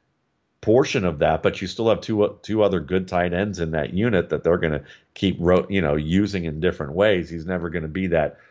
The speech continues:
all-around guy for the Browns unless injuries strike. Um, and I don't even know if he can handle it. Um, so, you know, but still, it's nice to see what he did, um, what he's done early on. I want to continue to see that effort. And he's a young guy.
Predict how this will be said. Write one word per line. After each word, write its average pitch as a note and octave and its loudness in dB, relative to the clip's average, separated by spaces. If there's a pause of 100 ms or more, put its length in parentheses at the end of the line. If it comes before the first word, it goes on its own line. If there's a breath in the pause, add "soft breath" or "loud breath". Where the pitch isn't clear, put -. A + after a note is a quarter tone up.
(240 soft breath)
all-around E2+ 4
guy E2+ 0
for F#2+ -6
the D#2+ -4
Browns D2+ -6
unless D#2 -8
injuries F2+ -4
strike. - -8 (280 loud breath)
Um, D2 2 (180)
and F2+ 2
I F2+ 4
don't G2+ 2
even F2+ -4
know F2+ 0
if F2 -8
he F#2+ -6
can F2 -8
handle F#2+ 0
it. - -12 (280 soft breath)
Um, D2+ -2
so, G#2+ 2 (380 soft breath)
you C#3 0
know, A2+ 2
but A2 -6
still, F#2 -2
it's G2+ -6
nice G#2+ -4
to A#2 -12
see A#2+ -8
what G2+ -2
he D#2+ -8
did, C3+ 0 (320 soft breath)
um, E2 -2
what F#2+ 4
he's E2+ -6
done F#2+ 0
early F2+ 0
on. G#2 2
I F#2 0
want F#2 -2
to - -18
continue G2+ -4
to E2+ -4
see G#2 -4
that F2+ 4
effort. F#2+ 2
And G#2 -4
he's C#3 -2
a D3+ -2
young C#3+ -2
guy. C3 2